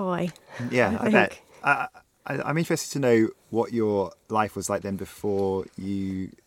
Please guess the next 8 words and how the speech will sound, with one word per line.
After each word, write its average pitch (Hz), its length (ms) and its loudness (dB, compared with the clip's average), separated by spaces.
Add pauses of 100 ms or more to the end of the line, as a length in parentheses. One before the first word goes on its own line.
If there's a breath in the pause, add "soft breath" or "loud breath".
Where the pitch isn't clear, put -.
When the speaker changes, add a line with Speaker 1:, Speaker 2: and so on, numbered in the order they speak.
(280)
Speaker 2:
started 104 380 -6
to, 98 60 -10 (120)
uh, 98 100 -8
the, 98 100 -8 (360)
to 101 100 -8
learn 95 220 -2
the 92 80 -2
meditation. 90 720 -4